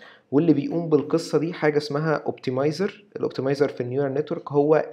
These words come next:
إيه الطريقة بقى اللي أنا بعد ما عرفت الاتجاه هزوده، يعني هزوده بقد إيه؟ هل هزوده بقيمة كبيرة قوي؟ هل هزوده بقيمة قليلة قوي؟ أنا عارف إن أنا لو مشيت في اتجاه البوزيتيف النتيجة هتتحسن،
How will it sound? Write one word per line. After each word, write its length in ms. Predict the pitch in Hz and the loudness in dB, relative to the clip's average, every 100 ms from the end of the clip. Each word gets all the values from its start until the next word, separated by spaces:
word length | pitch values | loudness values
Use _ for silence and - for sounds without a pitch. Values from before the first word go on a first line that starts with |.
| 156 | 0
إيه 60 | |
الطريقة 400 | 165 - 143 165 | 0 2 4 4
بقى 120 | 131 | 2
اللي 120 | 131 143 | 2 4
أنا 100 | 147 | 4
بعد 240 | 147 143 | 4 2
ما 80 | 135 | -2
عرفت 320 | 131 151 - | -2 -2 -2
الاتجاه 460 | 127 123 139 135 165 | -2 -4 2 4 4
هزوده، 400 | 143 123 117 113 | 2 0 0 0
يعني 180 | 120 | -2
هزوده 320 | 127 127 135 131 | 0 2 4 2
بقد 220 | 117 110 | 0 0
إيه؟ 180 | 113 113 _ _ _ _ _ | -4 -6 _ _ _ _ _
هل 140 | 135 | 2
هزوده 360 | 139 123 131 143 | 2 2 2 0
بقيمة 280 | 143 147 139 | 0 -2 0
كبيرة 340 | 135 131 143 | -2 2 4
قوي؟ 300 | 139 143 147 - | 4 2 0 -4
هل 100 | 127 | -2
هزوده 300 | 131 123 127 | 0 0 -2
بقيمة 300 | - 143 131 | -4 -2 0
قليلة 300 | 123 131 - | 2 4 6
قوي؟ 180 | 156 131 | 4 4
أنا 100 | 123 | 2
عارف 240 | 147 - | 2 2
إن 80 | 131 | 0
أنا 80 | 143 | 0
لو 160 | 131 | -2
مشيت 240 | 123 156 147 | -2 -6 -8
في 80 | |
اتجاه 300 | - 135 147 | -4 0 2
البوزيتيف 480 | 147 135 170 175 226 - | 2 4 4 4 0 2
النتيجة 280 | 127 143 139 | -6 0 -2
هتتحسن، 480 | 139 - 131 - | -2 -6 -8 -8